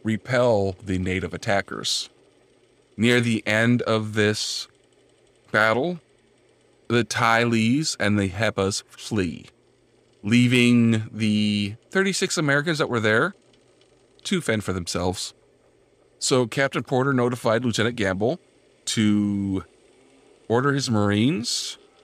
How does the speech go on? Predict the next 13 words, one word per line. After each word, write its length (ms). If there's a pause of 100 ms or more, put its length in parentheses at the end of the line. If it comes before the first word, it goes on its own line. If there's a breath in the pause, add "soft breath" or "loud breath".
(540)
to 520 (140)
take 200
cover 380 (760)
and 260
nope 240
out 160
of 60
there 160
back 240
to 60
the 100
beach. 340 (840)
So 360